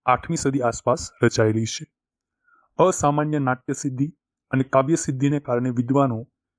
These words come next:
એને કવિની અંતિમ કૃતિ માને છે. તેમની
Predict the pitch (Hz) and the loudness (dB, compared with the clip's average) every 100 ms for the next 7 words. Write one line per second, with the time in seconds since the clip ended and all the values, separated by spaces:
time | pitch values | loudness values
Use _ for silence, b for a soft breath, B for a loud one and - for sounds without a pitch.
0 | _ 131 127 - - 143 165 165 175 - | _ -4 -4 -2 2 4 4 0 -4 -2
1 | 143 147 170 156 131 131 117 110 110 - | -2 0 -2 0 0 0 0 0 -2 -6
2 | - _ _ _ _ _ _ _ _ _ | -10 _ _ _ _ _ _ _ _ _
3 | _ _ - 135 147 156 | _ _ 2 4 4 0